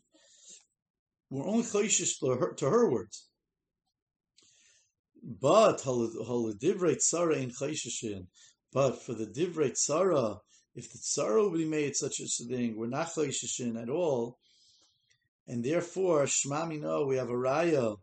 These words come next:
to Rabbi Akiva that we don't believe the tzara in any facet, in no way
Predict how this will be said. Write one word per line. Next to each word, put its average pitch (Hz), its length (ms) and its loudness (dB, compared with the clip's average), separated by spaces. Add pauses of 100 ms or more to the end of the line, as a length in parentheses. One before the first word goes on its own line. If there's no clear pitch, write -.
(960)
to 131 500 0 (160)
Rabbi 117 260 -2
Akiva 120 640 -4
that 120 140 -6
we 117 140 -2
don't 175 240 -4
believe 151 340 -8
the 120 80 -16
tzara 160 380 -2
in 131 200 -6
any 202 240 -2
facet, - 540 -8 (480)
in 131 200 -4
no 196 220 0
way 180 460 2